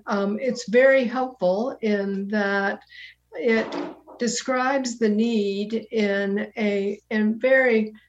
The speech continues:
um, heartfelt and concrete terms. And so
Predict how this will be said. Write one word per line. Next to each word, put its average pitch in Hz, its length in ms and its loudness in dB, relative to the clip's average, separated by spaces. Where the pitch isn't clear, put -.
um, 190 380 -2
heartfelt 240 480 2
and 220 240 2
concrete 214 600 -2
terms. 175 600 -6
And 190 600 -2
so 208 500 -2